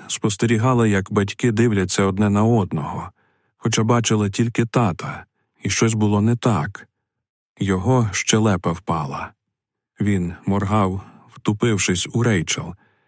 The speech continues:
ніби вона могла зникнути між змахами вій. І щоразу дивувався, коли вона не зникала. Це було неправильно. Він мав бути щасливим,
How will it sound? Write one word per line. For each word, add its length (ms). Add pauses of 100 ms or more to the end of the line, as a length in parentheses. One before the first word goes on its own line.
(240)
ніби 240
вона 220
могла 340
зникнути 540
між 220
змахами 560
вій. 380 (760)
І 100
щоразу 420
дивувався, 760
коли 220
вона 260
не 100
зникала. 680 (520)
Це 140
було 240
неправильно. 800 (1040)
Він 160
мав 200
бути 280
щасливим, 680